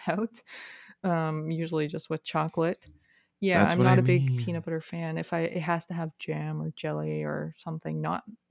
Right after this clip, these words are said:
Speaker 1: honey or whatever, just, like, something, like, filling. <laughs> I don't know.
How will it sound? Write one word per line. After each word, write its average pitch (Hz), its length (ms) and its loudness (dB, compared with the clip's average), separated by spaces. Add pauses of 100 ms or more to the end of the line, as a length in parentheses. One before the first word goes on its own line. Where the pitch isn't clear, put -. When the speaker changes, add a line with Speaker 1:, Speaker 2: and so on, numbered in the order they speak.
(360)
Speaker 1:
honey 160 560 -6
or 151 280 -10
whatever, 165 600 -2
just, - 440 -14
like, 156 340 -6 (840)
something, - 640 -6
like, 156 420 -6 (480)
filling. 165 540 2 (200)
<laughs> 622 200 6
I 339 80 12
don't 285 280 6
know. - 440 2